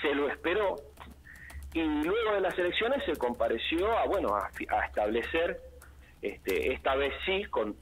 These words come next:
ex-, ex-, ex-, estricta rigurosidad, para evitar la manipulación que hizo la Intendencia en la oportunidad anterior,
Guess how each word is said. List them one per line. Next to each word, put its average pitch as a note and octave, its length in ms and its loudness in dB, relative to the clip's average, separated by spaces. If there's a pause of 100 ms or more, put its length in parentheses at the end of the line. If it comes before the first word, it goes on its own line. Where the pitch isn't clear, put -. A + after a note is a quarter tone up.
ex-, - 260 -12
ex-, - 200 -6
ex-, - 220 -6 (160)
estricta - 540 -2
rigurosidad, C3 760 0 (400)
para G#2+ 240 2
evitar G#2 420 0
la B2+ 160 2
manipulación G#2 840 0
que G2+ 140 0
hizo G#2+ 220 -2
la D#2 460 2
Intendencia G2+ 840 0
en D#2+ 160 0
la C#2 100 2
oportunidad F#2+ 480 -2
anterior, E3 420 0